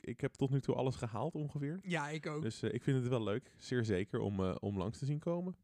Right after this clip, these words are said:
Speaker 2: Ja, echt, eh, ik raad het aan om het even, eh, gewoon te bekijken. Vooral als je katten best wel grappig vindt. Eh, ik vind persoonlijk katten <laughs> leuker dan honden. Eh,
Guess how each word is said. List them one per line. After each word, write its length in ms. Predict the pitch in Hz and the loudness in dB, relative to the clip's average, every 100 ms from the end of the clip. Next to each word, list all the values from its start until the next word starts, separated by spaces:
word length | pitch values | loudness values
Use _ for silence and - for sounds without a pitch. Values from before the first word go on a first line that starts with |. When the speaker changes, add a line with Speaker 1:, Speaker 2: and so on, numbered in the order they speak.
| _ _ - | _ _ -12
Speaker 2:
Ja, 400 | 165 147 151 147 | -4 -2 -2 -4
echt, 280 | 165 - - | -8 -8 -10
eh, 180 | 170 | -10
ik 140 | 190 165 | -10 -4
raad 240 | 202 233 | -2 -2
het 100 | 196 | -2
aan 220 | 185 208 | -2 0
om 80 | 196 | 0
het 120 | 185 | -2
even, 300 | 180 185 - 175 175 | -2 -2 -2 0 2
eh, 60 | 165 | 0
gewoon 440 | 160 151 147 151 - _ _ | -2 -2 -2 -6 -8 _ _
te 120 | - | -12
bekijken. 680 | 151 143 160 156 151 147 147 | -12 -4 0 0 -2 -6 -8
Vooral 300 | 143 151 151 | -8 -6 -4
als 140 | 160 156 | -4 -8
je 60 | |
katten 320 | 151 156 160 | -6 -8 -6
best 200 | 156 147 | -10 -10
wel 100 | - | -10
grappig 300 | 151 160 165 | -8 -8 -10
vindt. 320 | - 156 156 - | -12 -12 -12 -16
Eh, 80 | 147 _ | -18 _
ik 220 | 208 - | -6 -2
vind 280 | 226 202 - | -2 -2 -4
persoonlijk 600 | 190 - 196 180 160 - - | -4 0 0 0 -6 -10 -8
katten 420 | 202 190 170 160 190 | -6 -4 -4 -4 0
<laughs> 80 | 185 202 | 2 4
leuker 120 | 185 | 2
dan 160 | 160 135 | -4 -4
honden. 400 | 143 147 160 170 _ _ _ _ | -6 -6 -4 -6 _ _ _ _
Eh, 360 | 165 160 160 | -4 -2 0